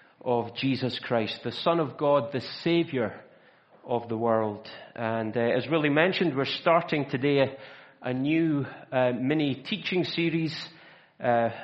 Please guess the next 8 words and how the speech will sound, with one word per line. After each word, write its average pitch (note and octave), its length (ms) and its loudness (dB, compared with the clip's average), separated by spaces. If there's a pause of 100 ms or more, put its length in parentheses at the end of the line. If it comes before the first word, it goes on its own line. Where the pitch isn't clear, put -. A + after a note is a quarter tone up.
(160)
which - 420 -4
ties C3 320 4
in A#2 160 -2
with A2 140 -6
the A#2 80 -6
season A2 580 -4 (600)
of A2 320 -2 (340)
Advent. G#2 460 -6